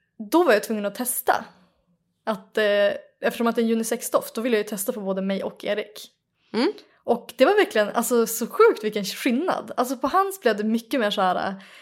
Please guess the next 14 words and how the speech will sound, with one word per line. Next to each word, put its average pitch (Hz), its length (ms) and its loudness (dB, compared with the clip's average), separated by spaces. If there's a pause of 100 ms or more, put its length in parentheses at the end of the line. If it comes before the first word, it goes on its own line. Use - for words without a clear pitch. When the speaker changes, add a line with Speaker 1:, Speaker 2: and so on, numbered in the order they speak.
Speaker 1:
ett 202 140 -4
djup, 233 540 -6
om 196 100 -6
du 196 80 -2
tänker 196 300 -6
så 190 100 -4
här 190 80 0
lite 196 220 -4
ma-, 202 400 -4
ah, 220 320 2
på - 200 -8
ett - 80 -4
manligt 247 440 0
sätt. - 400 -8